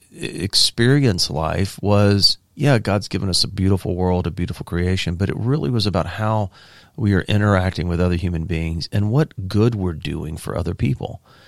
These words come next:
how we're loving other people, helping other people, and giving to other people. And yet, honestly, I,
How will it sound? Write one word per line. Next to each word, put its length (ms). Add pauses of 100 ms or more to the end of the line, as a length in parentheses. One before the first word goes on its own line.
(180)
how 160
we're 100
loving 400
other 160
people, 320
helping 380
other 160
people, 340
and 140
giving 280
to 120
other 220
people. 440 (720)
And 240
yet, 320 (120)
honestly, 840 (280)
I, 300